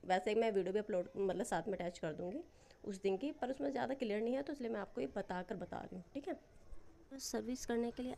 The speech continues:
आए थे तो ये वाला filter साफ़ करा था उन्होंने, ये first पहले number पर।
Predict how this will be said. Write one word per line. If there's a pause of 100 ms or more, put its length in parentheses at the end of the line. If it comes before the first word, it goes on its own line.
आए
थे (760)
तो (160)
ये
वाला
filter
साफ़
करा
था
उन्होंने, (640)
ये
first
पहले
number
पर।